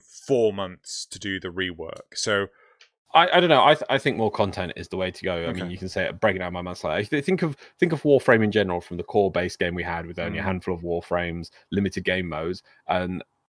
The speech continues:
Speaker 2: like, take Trinity, for example, of how many improvements Trinity's had over the years. It's only when you add more
Speaker 1: Yeah,
Speaker 2: content
Speaker 1: nerfs.
Speaker 2: for,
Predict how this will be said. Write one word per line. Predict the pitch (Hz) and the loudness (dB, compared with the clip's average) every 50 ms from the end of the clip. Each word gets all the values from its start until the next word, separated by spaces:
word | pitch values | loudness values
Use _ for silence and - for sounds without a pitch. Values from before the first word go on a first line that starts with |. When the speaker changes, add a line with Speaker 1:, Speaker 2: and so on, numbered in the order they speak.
| _ _ _ _ _ - | _ _ _ _ _ -8
Speaker 2:
like, | 117 - - - | -6 -6 -4 -2
take | - 131 - | -2 -2 -2
Trinity, | - - 139 135 123 - - 98 85 | 0 2 4 6 4 4 2 -2 -4
for | - 92 | -4 -4
example, | 90 85 98 87 85 87 87 | -4 0 0 0 0 -2 -2
of | 87 | 0
how | 104 107 | 0 0
many | 104 101 | 2 0
improvements | 98 - - 107 95 98 95 - - | -2 0 0 0 0 0 -2 -6 -6
Trinity's | - 104 101 95 - - 92 - | -6 -6 -6 -6 -6 -8 -10 -6
had | - 98 95 90 | -4 -4 -2 -2
over | 87 92 92 87 | -4 -6 -6 -8
the | 87 87 | -10 -6
years. | 90 104 98 73 67 - | -2 -2 0 -2 -2 -6
It's | - - 131 | -2 4 4
only | 135 135 123 | 6 6 6
when | 104 104 113 110 107 | 4 4 2 2 2
you | 98 90 | 2 0
add | 78 107 107 98 - | 0 0 0 -2 -2
more | 110 101 - - | -4 -4 -4 -4
Speaker 1:
Yeah, | - 104 104 | -2 -2 -2
Speaker 2:
content | 107 104 - 92 - 92 | -2 -2 -4 -6 -6 -6
Speaker 1:
nerfs. | 87 82 - - - - - _ _ _ _ _ | -6 -8 -10 -14 -14 -16 -16 _ _ _ _ _
Speaker 2:
for, | - 101 | -10 -10